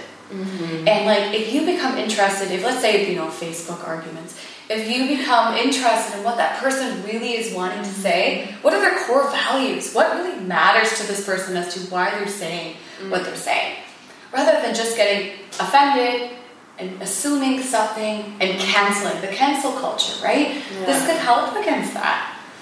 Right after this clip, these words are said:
Speaker 1: Yeah.
Speaker 2: right? It's, it's, it's really an essential thing, not just for circles, not just for ourselves, but for the world, for life.
Speaker 1: Mm.
Speaker 2: This is, these, these five principles can be applied to life.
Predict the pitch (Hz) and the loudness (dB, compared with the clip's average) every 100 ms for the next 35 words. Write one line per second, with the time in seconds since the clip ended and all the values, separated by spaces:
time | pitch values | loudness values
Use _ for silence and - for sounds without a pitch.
0 | 202 202 196 262 - - 262 262 - - | -10 -2 0 2 0 0 -2 -2 -4 -2
1 | 240 247 233 254 294 302 - 233 233 226 | 0 0 0 2 4 4 4 2 2 2
2 | 226 226 214 220 220 196 202 240 - - | 2 -2 -4 -2 -2 0 0 0 -4 -2
3 | 220 - 233 262 202 180 - - - - | 0 2 2 4 2 2 -2 -8 -14 -18
4 | - 247 262 - 254 - - - 262 214 | 0 2 2 2 0 0 -2 -4 -4 -6
5 | - 214 220 220 190 185 226 262 208 - | -6 -6 -4 -4 -2 4 6 6 4 0
6 | 196 180 165 147 - - 202 190 180 180 | -2 2 2 2 -4 -8 -10 -10 -10 -10
7 | - - - - 214 269 208 208 202 254 | -12 -14 -14 -8 -8 -6 -8 -10 -8 -6
8 | - - 208 254 - 208 185 - 190 185 | -2 -2 0 -2 0 4 4 4 0 -2
9 | - 285 294 - 196 202 185 180 - - | -4 -4 -4 -4 -8 -4 -2 -2 -6 -12
10 | - - - - 190 185 - - - - | -16 -12 -8 0 4 4 4 -2 -6 -6
11 | - - - | 0 2 2